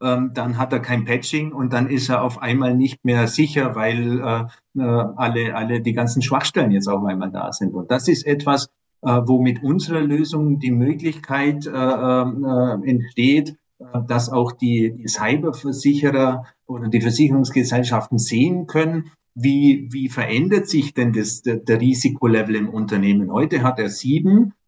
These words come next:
ähm, er hat, äh, ein, oder, äh, es wird ein bestimmter, äh, Budget jetzt freigegeben für Security-Maßnahmen. Es werden dann,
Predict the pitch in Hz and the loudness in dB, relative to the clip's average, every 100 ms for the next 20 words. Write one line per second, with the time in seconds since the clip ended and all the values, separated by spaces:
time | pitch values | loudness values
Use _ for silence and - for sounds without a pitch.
0 | _ 123 123 123 123 120 120 110 - - | _ 2 2 2 0 0 -2 -6 -10 -16
1 | - _ _ _ _ _ 135 127 135 - | -20 _ _ _ _ _ -12 -4 -4 -4
2 | 143 127 123 123 123 120 - - 127 120 | 0 2 2 2 2 2 -2 -2 2 6
3 | 120 120 117 113 113 - 131 143 143 135 | 4 4 0 -6 -8 -6 0 2 2 0
4 | 127 - 147 151 147 139 131 123 120 113 | -2 0 2 2 0 -2 0 -2 -2 -2
5 | 107 113 120 - 135 165 123 117 - 107 | -2 0 0 2 2 4 2 0 -4 -2
6 | 147 165 165 175 175 180 156 131 123 120 | 0 -2 -8 -4 -2 -2 0 4 4 4
7 | 123 117 147 147 143 127 113 110 151 - | 0 2 4 6 4 2 0 0 -2 -2
8 | 175 175 196 202 143 120 127 123 120 120 | -4 0 2 2 0 -4 0 0 0 -4
9 | 117 117 117 | -2 -2 -2